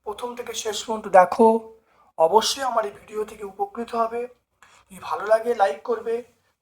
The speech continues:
চ্যানেলটাকে সাবস্ক্রাইব করবে, বেল বাটনে ক্লিক করে দেবে। চলে এসো ভৌতবিজ্ঞানের প্রথম প্রশ্নে, একের দাগের প্রথম প্রশ্ন চলে এসো।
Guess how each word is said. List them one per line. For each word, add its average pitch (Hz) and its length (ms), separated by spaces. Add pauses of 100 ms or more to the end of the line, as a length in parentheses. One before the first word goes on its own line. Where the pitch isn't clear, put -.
চ্যানেলটাকে 208 400
সাবস্ক্রাইব 208 560
করবে, 226 300 (460)
বেল 196 200
বাটনে 208 300
ক্লিক 214 260
করে 185 180
দেবে। 147 200 (680)
চলে 214 220
এসো 247 220
ভৌতবিজ্ঞানের 226 760
প্রথম 233 320
প্রশ্নে, 220 360 (840)
একের 247 440
দাগের 247 320
প্রথম 233 260
প্রশ্ন 233 300
চলে 214 240
এসো। 220 260